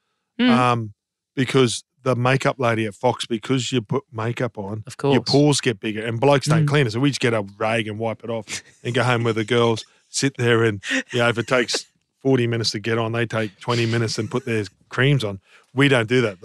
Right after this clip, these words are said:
Speaker 2: So we get
Speaker 1: Mm.
Speaker 2: powder and Fox, and now I'm doing it four days a week.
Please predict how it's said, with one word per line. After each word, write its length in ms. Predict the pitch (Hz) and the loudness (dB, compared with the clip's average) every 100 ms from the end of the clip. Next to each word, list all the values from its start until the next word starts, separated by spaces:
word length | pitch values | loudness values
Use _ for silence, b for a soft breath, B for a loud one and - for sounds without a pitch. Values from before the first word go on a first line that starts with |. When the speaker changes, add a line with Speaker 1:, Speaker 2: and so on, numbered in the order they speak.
| 104 | -14
Speaker 2:
So 420 | - 123 120 120 117 | -2 2 4 2 2
we 160 | 139 135 | 0 0
get 180 | 131 | -2
Speaker 1:
Mm. 60 | 135 | 0
Speaker 2:
powder 320 | 131 131 123 | 0 2 0
and 160 | 113 101 | -4 -4
Fox, 300 | 131 127 - B B B - | -2 -2 -4 B B B -6
and 120 | 120 | -2
now 140 | 127 | 0
I'm 80 | 117 | 0
doing 180 | 117 117 | 0 -2
it 100 | 110 | -4
four 220 | - 127 | -2 0
days 260 | 117 110 98 | 2 2 0
a 60 | 107 | 2
week. 320 | 120 131 104 | 4 4 2